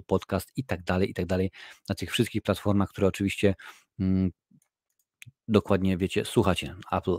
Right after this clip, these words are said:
Apple ostatnimi czasy bardzo szaleje, a właściwie wy szalejecie z Apple, e, Apple Podcast, tak się nazywa ta, e, platforma, panie i panowie. No i skoro już mówiłem, że będzie słynny thriller polityczny, zostanie serialem, Peacock adaptuje film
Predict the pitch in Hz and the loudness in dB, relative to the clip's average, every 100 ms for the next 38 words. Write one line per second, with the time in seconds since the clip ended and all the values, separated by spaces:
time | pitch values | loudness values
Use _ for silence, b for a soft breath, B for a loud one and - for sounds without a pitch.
0 | - 104 101 98 - 95 98 92 - 98 | 0 0 2 2 2 0 2 2 2 0
1 | 98 95 92 92 92 - 85 101 104 B | 0 0 2 2 0 0 4 6 6 B
2 | B _ - 78 87 95 90 143 139 98 | B _ -12 -10 -8 -6 2 2 4 4
3 | 95 90 95 - 107 - 104 - _ _ | 2 0 -4 -2 -2 0 -2 -2 _ _
4 | - 95 95 87 85 - 85 95 - 95 | -8 -4 -2 -2 -4 -6 -6 -6 -4 -6
5 | 87 85 90 92 87 87 90 90 B B | -6 -10 -8 -8 -6 -4 -4 -6 B B
6 | B B - 95 95 92 - 98 - 95 | B B 0 4 6 4 2 0 2 0
7 | - 92 90 107 135 143 B B B 131 | 2 2 4 4 4 2 B B B 0
8 | - 143 131 123 113 117 110 98 98 101 | 4 6 8 8 6 6 6 6 4 4
9 | 98 95 107 104 104 - 117 107 95 107 | 6 4 2 -4 -6 4 8 8 6 4
10 | 104 92 - 95 117 110 107 98 95 87 | 4 4 2 2 4 4 2 4 2 0
11 | - 117 120 117 110 104 - _ - 175 | 4 6 8 8 6 2 -8 _ -2 8
12 | 143 135 - - 110 - 139 120 104 - | 8 8 2 4 4 4 4 4 4 2
13 | 117 | 2